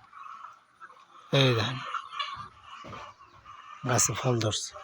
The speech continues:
আসলে গাছ লাগাইতে আমার খুব ভালো লাগে। নিজের বাড়িতে এই যে যত ধরনের গাছ দেখতেছেন, সব আমার নিজের হাতে লাগানো।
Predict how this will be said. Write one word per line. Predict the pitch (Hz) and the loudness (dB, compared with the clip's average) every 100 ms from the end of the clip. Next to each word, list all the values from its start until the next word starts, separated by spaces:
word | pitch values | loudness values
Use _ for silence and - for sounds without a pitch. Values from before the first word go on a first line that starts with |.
| - - - - - - _ - - - - - | -12 -12 -10 -10 -12 -16 _ -20 -20 -20 -20 2
আসলে | 123 147 | 8 10
গাছ | 143 147 - - - - | 12 12 10 4 0 8
লাগাইতে | 160 170 180 170 175 | 12 12 12 12 12
আমার | 151 143 | 12 12
খুব | - 127 | 10 12
ভালো | 123 | 12
লাগে। | 127 120 101 - - - - - - - - - - | 12 10 4 -8 -6 -6 -6 -12 -14 -12 -12 -12 0
নিজের | 135 135 131 | 4 6 8
বাড়িতে | 139 143 135 143 135 131 123 175 214 220 | 12 12 10 10 8 8 4 2 0 2
এই | 147 | 4
যে | 143 | 6
যত | 139 160 - | 10 10 10
ধরনের | 156 151 151 139 | 8 10 8 8
গাছ | 143 127 - | 8 8 4
দেখতেছেন, | 147 - 135 - 160 - - - - - _ - - - - | 2 4 4 4 2 0 -14 -18 -20 -20 _ -20 -20 -20 0
সব | - 139 143 143 | 8 12 12 12
আমার | 135 131 | 12 12
নিজের | 123 127 131 | 10 10 8
হাতে | 117 107 | 8 6
লাগানো। | 110 107 107 | 4 4 2